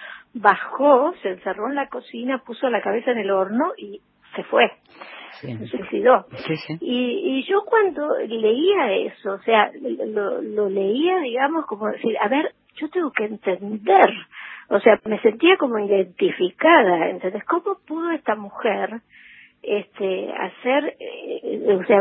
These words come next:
Speaker 1: a-, tomar esa decisión, ¿entendés? Me producía una perturbación y una intriga y, o sea, ¿qué, qué la había llevado?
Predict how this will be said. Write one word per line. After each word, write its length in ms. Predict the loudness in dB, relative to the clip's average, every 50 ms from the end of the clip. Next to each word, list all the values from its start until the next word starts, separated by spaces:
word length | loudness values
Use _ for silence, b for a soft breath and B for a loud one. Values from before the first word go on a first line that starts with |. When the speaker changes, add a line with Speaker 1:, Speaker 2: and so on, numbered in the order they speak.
| 4
Speaker 1:
a-, 140 | 2 -2 -2 -2 -8 -10 -10 -10 -2 _
tomar 440 | 2 2 4 4 4 4 4 4 4
esa 260 | 2 -2 -2 -6 -4
decisión, 600 | -4 -4 -4 -6 -10 -12 -6 -2 -2 -2 -2 -2
¿entendés? 360 | -6 -6 -6 -6 -2 -2 0 0
Me 140 | 0 -2
producía 640 | -2 -2 -2 -2 -2 -2 -4 -10 -8 -6 -4 -2 -2
una 220 | -2 -2 -4 -4 2
perturbación 1040 | 2 2 2 2 -2 _ -8 -8 -4 -4 -4 -4 -4 -6 -6 -2 -2 0 0 0
y 80 | -2 -4
una 120 | -4 -4
intriga 800 | -6 -6 -8 -10 _ _ -2 0 0 0 0 2 2 2 2 2
y, 200 | 2 -2 -6 -8 B B B B B B B B B B B B
o 60 | -4 4
sea, 200 | 4 4 4 4
¿qué, 180 | -2 -6 -6 -6 _ _
qué 120 | -2 4 6
la 100 | 6 6
había 240 | 6 6 2 0 0 0 -2
llevado? 680 | -4 -4 -4 0 0 2 2 0 0 -2 -4 -4 -4